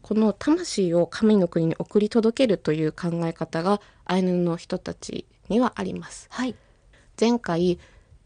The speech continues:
Speaker 1: イヨマンテ、熊の霊送りについてお話ししたと思うんですけれども、
Speaker 2: はい。
Speaker 1: 何も動物だけではなくて、私たちが日常使っているものですね、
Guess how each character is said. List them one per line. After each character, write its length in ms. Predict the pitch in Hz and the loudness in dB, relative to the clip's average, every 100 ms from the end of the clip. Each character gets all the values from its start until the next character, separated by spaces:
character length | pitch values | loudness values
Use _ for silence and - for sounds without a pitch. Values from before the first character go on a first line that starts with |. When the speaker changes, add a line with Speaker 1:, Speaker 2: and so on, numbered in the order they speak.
| _ _ | _ _
Speaker 1:
イ 100 | 165 | 0
ヨ 120 | 196 214 | 2 2
マ 200 | 233 214 | 2 0
ン 60 | |
テ、 240 | - - - | -2 -8 -8
熊 240 | - 202 208 | -4 -2 0
の 160 | 202 | 0
霊 300 | 196 196 196 | 0 0 0
送 260 | 190 - 156 | -4 -4 -6
り 140 | - - | -6 -8
に 120 | 185 | -4
つ 100 | 170 | -4
い 80 | 175 | -2
て 80 | |
お 60 | 170 | -4
話 400 | 170 165 160 160 | -4 -6 -6 -8
し 40 | |
し 20 | - | -6
た 100 | 165 | -6
と 120 | 156 | -4
思 140 | 160 | -4
う 40 | 165 | -4
ん 40 | |
で 80 | 165 | -6
す 120 | - | -6
け 80 | 170 | -4
れ 60 | 170 | -2
ど 80 | |
も、 220 | 190 233 226 | 2 2 2
Speaker 2:
は 160 | 254 | -4
い。 120 | 254 - | -6 -2
Speaker 1:
何 200 | 240 226 | 2 2
も 140 | 165 | 2
動 220 | - 190 208 | 0 -2 -4
物 280 | - - | -8 -8
だ 140 | 190 180 | -4 -4
け 140 | 240 | -2
で 140 | 226 185 | -2 -2
は 140 | 165 | -2
な 180 | 165 170 | -6 -8
く 180 | - - _ - | -12 -20 _ -4
て、 220 | - 220 - - - _ _ - | 2 2 0 -20 -20 _ _ -4
私 260 | 202 294 | 0 0
た 120 | 285 | 0
ち 120 | 240 170 | -2 -2
が 100 | 170 | -2
日 280 | 170 - | -2 -2
常 140 | 180 180 | -2 -2
使 260 | - - | -4 -8
っ 60 | 170 | -8
て 180 | - 165 | -4 -4
い 40 | |
る 120 | 165 | -2
も 220 | 165 170 180 | -4 -2 0
の 160 | 247 | -2
で 100 | 175 | -4
す 160 | - 165 | -8 -2
ね、 220 | 175 | -2